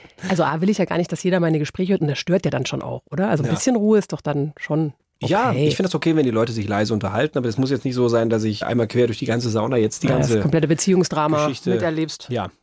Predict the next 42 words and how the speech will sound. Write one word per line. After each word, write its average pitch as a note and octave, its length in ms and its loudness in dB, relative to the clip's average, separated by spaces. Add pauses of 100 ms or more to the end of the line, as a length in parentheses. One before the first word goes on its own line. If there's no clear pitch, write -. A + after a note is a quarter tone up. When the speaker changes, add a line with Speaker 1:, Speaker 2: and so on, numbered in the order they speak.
Speaker 1:
Von - 80 -6
Speaker 2:
mit, D#3 140 -2
Speaker 1:
der C#3+ 60 -6 (120)
Speaker 2:
mitbekomme. G2+ 580 -6 (140)
Speaker 1:
Ja, C#3+ 220 2
nee, D#3 160 2
brauchen D3 160 -2
wir C#3+ 40 -2
nicht. C#3 240 -6 (360)
Ich G3+ 80 2
bin C4 100 2
tatsächlich G#3+ 340 2
eher F3 100 2
der D3+ 120 -2
Whirlpool-Typ, C#3+ 680 -6 (200)
ne? F3+ 140 0 (440)
Speaker 2:
Na, - 80 0
den F#3 180 4
finde G#3 240 2
ich F3+ 80 -2
manchmal G3 300 0
ein F3 60 -2
bisschen F#3+ 240 0
fies, F3+ 340 0
muss G#2 160 2
ich G2+ 80 -4
sagen. G2+ 200 0
Gerade C#3 320 2
wenn D3 120 4
das D3+ 140 4
so, C#3 160 0
wenn D3 100 4
es D#3+ 80 6
Speaker 1:
Fies? C4+ 460 4
Speaker 2:
Ja. C#3 400 -4 (300)
Speaker 1:
Was C3+ 180 -8
ist B2 100 -4
denn C3 120 -4
an B2+ 100 -6
dem C3+ 200 -4
Whirlpool F3+ 440 2
fies? - 500 -4